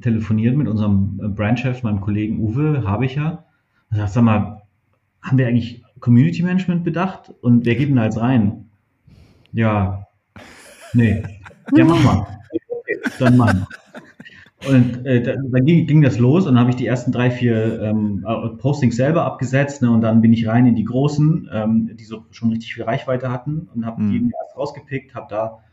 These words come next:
Speaker 1: rein kommentiert und Formulierungen gefunden, die funktionieren.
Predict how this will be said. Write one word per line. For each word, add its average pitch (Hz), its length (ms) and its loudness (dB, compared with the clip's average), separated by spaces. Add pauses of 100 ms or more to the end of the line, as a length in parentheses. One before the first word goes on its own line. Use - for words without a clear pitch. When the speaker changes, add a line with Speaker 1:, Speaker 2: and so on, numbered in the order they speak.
(200)
Speaker 1:
rein 131 180 0
kommentiert 127 680 2
und 117 200 -4
Formulierungen 127 540 4
gefunden, 131 420 0
die 113 100 -2
funktionieren. 120 840 -2